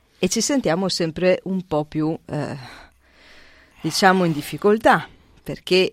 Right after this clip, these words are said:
onestamente abbiamo degli esimi professori di Oxford, come il dottor Dunbar, che ha detto che assolutamente, eh, una, l'individuo è basato sulla collettività, sull'importanza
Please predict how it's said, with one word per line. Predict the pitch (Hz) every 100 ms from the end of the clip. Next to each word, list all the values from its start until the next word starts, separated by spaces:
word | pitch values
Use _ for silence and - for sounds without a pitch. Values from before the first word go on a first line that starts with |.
| _
onestamente | 165 147 156 - 247 185 220 247 226 175
abbiamo | - 147 156 165 175 165 156 151
degli | 156 160 147
esimi | 151 196 240 190
professori | 156 160 - 247 277 208 165 147 147 143
di | 139
Oxford, | 110 147 - 349 302 151 139 139
come | - 156 170
il | 156 156 147 147 139
dottor | 139 127 170 156 143 143
Dunbar, | 160 135 151 214 233
che | - 170 - - - - - _ -
ha | 160
detto | 175 170 208
che | -
assolutamente, | 147 - 170 175 180 165 196 190 170 156 147 143 131
eh, | - 139 131 131 139
una, | - 165 160 156 147 143
l'individuo | 143 143 143 165 170 202 254 180 156 143 139
è | 147
basato | 147 147 170 170 160
sulla | - - 151 147 139
collettività, | - 165 151 143 139 143 147 147 151 -
sull'importanza | - 139 143 143 147 - 180 180 - 151